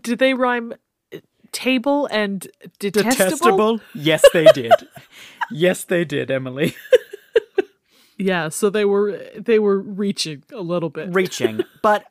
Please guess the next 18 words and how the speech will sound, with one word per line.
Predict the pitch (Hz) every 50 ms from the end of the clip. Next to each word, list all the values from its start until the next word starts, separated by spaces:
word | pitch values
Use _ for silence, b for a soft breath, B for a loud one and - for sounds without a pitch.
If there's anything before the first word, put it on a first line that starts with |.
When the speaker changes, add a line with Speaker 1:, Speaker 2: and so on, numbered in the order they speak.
| _ _
Speaker 2:
I | 208 214
mean, | 214 220 220 208
probably | - 277 294 311 330 277 226 214 208
for | 202 - 196
good | 165 160 185 180 170
reason, | 190 196 190 165 180 160 - -
because | - 160 - 196 185 180
this | 220 208 -
poem | - - 254 262 269 277 269 226
goes | 233 214 202 190 175
on | 202 190 180 180 175 175 170 b b b b b b b b
for | - - - 214 208
a | 202
total | 196 - - - 240 247 254 247 202 190 170 156
of | 147 139
nineteen | 156 156 143 139 135 139 - - 135 123 120 117
verses. | 113 104 120 - - - 127 - 214 - - - - B B B B B - _ _ _ _ _ _ _ _ -
Speaker 1:
Oh, | 202 220 240 226 208 208 214 185 170 156